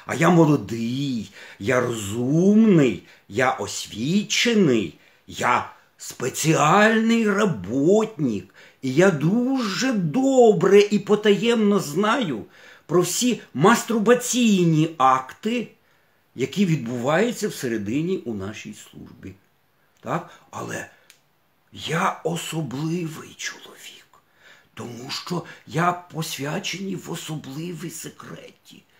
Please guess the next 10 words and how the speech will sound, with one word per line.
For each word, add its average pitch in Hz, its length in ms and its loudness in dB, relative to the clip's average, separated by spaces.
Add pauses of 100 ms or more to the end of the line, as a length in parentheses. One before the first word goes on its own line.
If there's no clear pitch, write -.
(300)
про 147 160 -4
які 170 600 0 (120)
майдануті 165 1000 -4 (240)
нічого 254 880 0
знати 233 480 -2
не 254 140 2
можуть. 247 540 2 (600)
Але 147 300 4
натомість 139 800 2
ми, 196 600 4